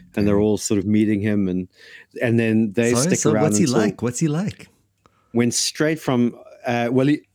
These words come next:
Speaker 1: he's, he's, uh, he's a good guy. Yeah, really good guy.
Speaker 2: Okay. Whew.
Speaker 1: Has a black belt in Taekwondo.
Speaker 2: Ah.
Speaker 1: That counts.
Speaker 2: <clears throat> Lame,
Speaker 1: Don't know if
Speaker 2: bro.
Speaker 1: that counts.
Speaker 2: He just hit him, hit him with the
Speaker 1: <laughs>
Speaker 2: ground.
Speaker 1: Uh, yeah, well, I will. I, I mean, I, as long as I can close the gap.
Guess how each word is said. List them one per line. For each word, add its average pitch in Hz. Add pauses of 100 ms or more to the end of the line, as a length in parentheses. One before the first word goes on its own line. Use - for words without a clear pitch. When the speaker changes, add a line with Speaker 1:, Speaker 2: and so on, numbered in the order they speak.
(400)
Speaker 1:
he's, 135
he's, 143
uh, 135
he's 131
a 127
good 139
guy. 113 (320)
Yeah, 107 (160)
really 117
good 101
guy. 87 (220)
Speaker 2:
Okay. 85 (120)
Whew. - (840)
Speaker 1:
Has 202
a 175
black -
belt 151
in 120
Taekwondo. 117 (480)
Speaker 2:
Ah. 98
Speaker 1:
That -
counts. -
Speaker 2:
<clears throat> -
Lame, 110
Speaker 1:
Don't 85
know 90
if 110
Speaker 2:
bro. 85
Speaker 1:
that 101
counts. 85
Speaker 2:
He - (120)
just 131
hit 110
him, 101
hit 135
him 131
with 110
the 107
Speaker 1:
<laughs> -
Speaker 2:
ground. 98 (880)
Speaker 1:
Uh, 233
yeah, 156
well, 143
I 160
will. 165
I, 151
I 147
mean, 143
I, 139 (200)
as 131
long 151
as 143
I 135
can 127
close 127
the 110
gap. 101